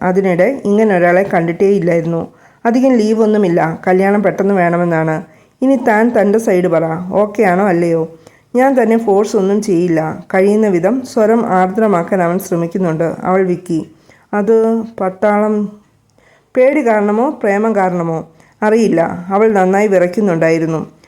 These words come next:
അവൻ അവളെ സൂക്ഷിച്ചു നോക്കി. "എന്താടോ?" അവൻ വാത്സല്യത്തോടെ ആ ചെറിയ പെണ്ണിനെ നോക്കി. ഇത്തിരിയേ ഉള്ളൂ ആളെ കാണാൻ. ചുരുണ്ട നീണ്ട മുടിയും വെളുത്ത നിറവും കവിളിലെ മുഖക്കുരു പാടുകളും. ആകെ മൊത്തം ഒരു പാവയെ പോലുണ്ടായിരുന്നു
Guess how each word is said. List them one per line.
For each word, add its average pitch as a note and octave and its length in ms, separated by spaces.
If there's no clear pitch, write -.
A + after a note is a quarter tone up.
അവൻ G3+ 200
അവളെ F#3+ 220
സൂക്ഷിച്ചു F#3 420
നോക്കി. F3+ 400
"എന്താടോ?" G3 460
അവൻ G3 200
വാത്സല്യത്തോടെ F#3+ 760
ആ F#3 140
ചെറിയ F#3 360
പെണ്ണിനെ F3+ 420
നോക്കി. D#3+ 360
ഇത്തിരിയേ B3 360
ഉള്ളൂ G3 280
ആളെ F3+ 260
കാണാൻ. E3 360
ചുരുണ്ട G3 380
നീണ്ട F3+ 360
മുടിയും D#3+ 420
വെളുത്ത A#3+ 320
നിറവും F3 400
കവിളിലെ G3 420
മുഖക്കുരു F#3+ 480
പാടുകളും. F3 600
ആകെ B3 240
മൊത്തം A3 240
ഒരു G3+ 100
പാവയെ F#3+ 400
പോലുണ്ടായിരുന്നു F#3 720